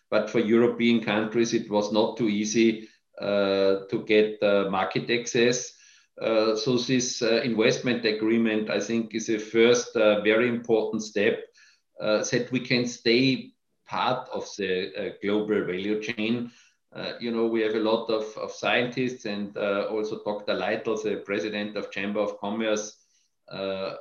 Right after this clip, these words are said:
on, on European level and, uh, the chairman of Global Platform of Chamber of Commerce.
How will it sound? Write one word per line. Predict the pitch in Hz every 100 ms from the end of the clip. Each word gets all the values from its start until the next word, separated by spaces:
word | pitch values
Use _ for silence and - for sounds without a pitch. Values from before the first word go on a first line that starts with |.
| -
on, | 98 98 98
on | 98 98
European | 98 107 107 107 107 98
level | 101 107 117
and, | 98 95 -
uh, | - 95
the | 92 -
chairman | 101 101 104
of | 98 95 -
Global | 107 107 107
Platform | - 104 - - 98 92
of | 85
Chamber | - 87 92
of | 95 -
Commerce. | 98 98 101 104